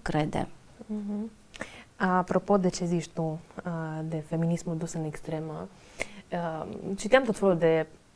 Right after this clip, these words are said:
Speaker 2: articole, de site-uri, să văd cam ce zic cei care sunt pro și sunt în extrema asta și, în mod foarte interesant,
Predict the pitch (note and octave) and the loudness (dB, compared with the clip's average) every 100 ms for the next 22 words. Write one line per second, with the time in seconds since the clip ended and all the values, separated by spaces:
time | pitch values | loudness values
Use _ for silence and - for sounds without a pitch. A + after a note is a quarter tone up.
0 | _ _ - A3+ A3 - E3 E3+ G3 F#3 | _ _ 0 2 4 4 4 2 2 2
1 | - E3+ G3+ G3 F#3 F#3 A3 G#3 F#3+ F3 | 0 -4 -4 0 0 4 6 6 6 4
2 | G3 F#3+ - - F#3 F3+ F3 - F#3+ F#3 | 4 4 0 2 2 4 2 4 4 6
3 | F#3 F#3+ F#3 F#3 G#3 G3 F3+ - - F#3 | 8 8 8 2 4 6 4 2 4 4
4 | D#3+ E3 - G3+ - - - - - C4 | 4 4 6 6 4 -10 -10 -10 0 8
5 | C#4+ D4+ D4 C#4 G#3 G3 F3+ E3+ F3+ D#3+ | 10 12 10 10 10 10 8 6 6 6
6 | G3+ | 6